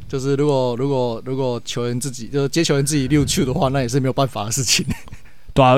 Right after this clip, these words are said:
Speaker 2: 而且我主要，我会，我会更重视 first down，然后 third down，然后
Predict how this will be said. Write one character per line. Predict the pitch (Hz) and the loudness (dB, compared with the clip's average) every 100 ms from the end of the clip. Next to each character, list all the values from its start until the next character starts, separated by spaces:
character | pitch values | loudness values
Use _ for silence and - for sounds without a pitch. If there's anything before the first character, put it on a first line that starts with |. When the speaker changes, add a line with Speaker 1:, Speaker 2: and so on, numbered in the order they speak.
| 151 | 6
Speaker 2:
而 | 202 | 6
且 | |
我 | 202 165 | 8 6
主 | 175 | 8
要， | 135 147 | 10 10
我 | 160 139 131 | 10 8 10
会， | 170 202 - - - | 10 8 4 -10 0
我 | 135 | 4
会 | 175 | 6
更 | 202 160 | 8 6
重 | 143 160 135 | 8 8 8
视 | - 135 | 6 6
first | 113 - 131 117 | 6 4 4 6
down， | - 120 73 - - | 4 2 0 -10 -10
然 | - 113 | -4 4
后 | 127 113 - | 6 6 4
third | - 135 | 4 4
down， | 120 135 85 - - - | 6 2 2 -6 -16 -14
然 | - 113 | -4 4
后 | 135 110 - | 6 4 0